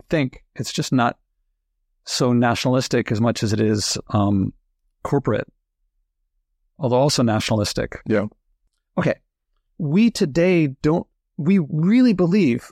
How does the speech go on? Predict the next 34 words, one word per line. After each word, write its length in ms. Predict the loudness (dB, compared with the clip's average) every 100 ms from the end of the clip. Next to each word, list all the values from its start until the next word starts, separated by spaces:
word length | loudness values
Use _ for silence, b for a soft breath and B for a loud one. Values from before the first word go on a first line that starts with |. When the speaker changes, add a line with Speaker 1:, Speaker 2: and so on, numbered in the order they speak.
| -4
Speaker 1:
a 60 |
rising 360 | 0 2 2 0
tide 260 | 0 0
lifts 160 | 0 -2
all 100 | -2
boats. 480 | 0 -2 -2 -12 -6
We 180 | -2 0
really 340 | 2 2 2
believe 440 | 0 2 2 0
we're, 320 | 0 0 0 -2 _
we're 440 | -16 -2 2 2 2
helping 440 | 0 -2 0 2
them 140 | 2 2
develop. 500 | 0 2 0 -2 -10 _ -8
Speaker 2:
Yeah. 160 | -8 -8 _ _ _ _ _ _
Speaker 1:
And 120 | -2
I 60 | -2
think, 400 | 0 -2 -4 -8 _
how 260 | -8 -2 -2
different 420 | 0 -2 -2 -6 _ _ _ -8
are 140 | -4 0
those 180 | 0 0
beliefs 280 | 0 0
of 80 | 0
ours 240 | 0 0 -2
today 400 | -2 0 0 -2 _ _ _ _ _ _ _ -4
compared 420 | -4 0 0 0
to 80 | 0
the 80 | 0
beliefs 300 | 0 0 0
in, 260 | 0 0 0
in 120 | -2
eighteen 320 | 0 0 0
eighty 380 | 0 0 -6